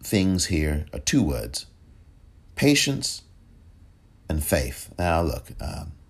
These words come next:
I'm not trying to be religious. I'm not a religious person. I am Christian. Uh, I do, uh, believe in a higher power. Um,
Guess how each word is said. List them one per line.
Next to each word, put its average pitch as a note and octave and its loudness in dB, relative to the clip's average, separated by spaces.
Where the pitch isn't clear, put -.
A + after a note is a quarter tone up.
I'm G2+ 4
not F#2 4
trying E2+ 0
to D2+ -2
be D2 0
religious. C#2 -4
I'm F2 0
not F#2 -2
a E2+ 0
religious D2 -2
person. C#2 -4
I D2 -2
am C#2 -4
Christian. C3+ -2
Uh, - -10
I C2+ -8
do, D#2 0
uh, C2 -6
believe D#2+ 0
in D2 -2
a C2+ -4
higher C#2 0
power. G2 4
Um, - -10